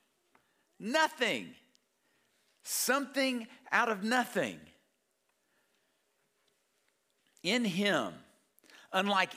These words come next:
any other being anywhere else, life resides.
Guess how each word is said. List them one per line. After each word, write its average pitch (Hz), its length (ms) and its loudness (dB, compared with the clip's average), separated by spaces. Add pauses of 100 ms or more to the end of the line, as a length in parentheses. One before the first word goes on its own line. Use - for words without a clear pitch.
any 220 340 2
other 208 240 2
being 185 440 -2
anywhere 175 540 -2
else, 151 440 -2
life 156 560 -2 (160)
resides. 110 1120 -6